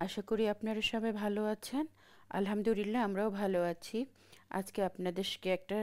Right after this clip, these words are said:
স-, রেসিপি শেয়ার করব, শামী কাবাব বা বিফ টিক্কা।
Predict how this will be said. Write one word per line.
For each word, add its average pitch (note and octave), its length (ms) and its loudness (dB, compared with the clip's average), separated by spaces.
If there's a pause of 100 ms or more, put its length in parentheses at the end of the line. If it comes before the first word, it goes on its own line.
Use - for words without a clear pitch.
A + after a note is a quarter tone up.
(120)
স-, - 100 -4 (140)
রেসিপি E3+ 420 -6
শেয়ার F3 200 2 (120)
করব, F#3 180 -4 (200)
শামী F3 320 -2
কাবাব F3+ 300 0 (100)
বা F3+ 80 4 (120)
বিফ F3 180 -2 (100)
টিক্কা। C#3 320 -2